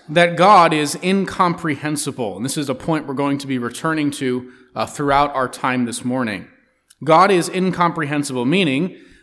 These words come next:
that he is beyond our ability to figure out. God is infinitely higher than us humans. Therefore, we should not expect to fully understand or know everything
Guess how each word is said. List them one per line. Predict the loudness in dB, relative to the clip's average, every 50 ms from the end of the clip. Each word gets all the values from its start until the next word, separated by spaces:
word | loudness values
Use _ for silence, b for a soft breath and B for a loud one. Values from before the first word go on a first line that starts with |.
| B -6
that | -6 -2
he | 0 0 2 4
is | 2 2 0 -2
beyond | 0 0 2 4 4 4 4 4 4 4 2 2 2
our | 4 4 4 4 4
ability | 2 2 2 2 2 0 0 0 -2
to | -4
figure | -4 -4 -6 -6 -4 -4 -4
out. | -2 -2 -2 -4 -4 -8 -12 -18 -20 -20 _ _ _ _ _ _ _ _ _ -20 -20 _ 4
God | 6 8 8 8
is | 8 6 4 4 0 0
infinitely | 2 2 2 4 4 2 2 2 2 2 2 2 2 2
higher | 0 -4 0 4 6 6 8 6 4 2 0 0 -2 -6 B B B B B B B B
than | -2 -2 -2 0
us | 0 -2 -4 -4 -4 -4
humans. | -2 -2 0 0 0 -2 -2 -6 -8 -6 -2
Therefore, | -2 0 0 -2 -4 -2 -2 0 0
we | 0 -2 -2
should | -2 -2 -2 0
not | 0 0 0
expect | 0 -4 -6 -6 -2 -2 -2 -2 -2 -4 -8 -12 -14 -16 b b b b b b b b
to | -6 -4 -4 -4
fully | -4 -4 -2 0 2 2 4 4 2 2
understand | 0 -2 -4 -4 -4 -6 -6 -6 -6 -4 -2 -2 0 -2 -2 -2
or | -4 -4 -2 -2
know | 0 0 0 -2 -2 -2
everything | -2 -4 -4 -4 -6 -6 -6 -8 -8 -8 -8 -10 -10 b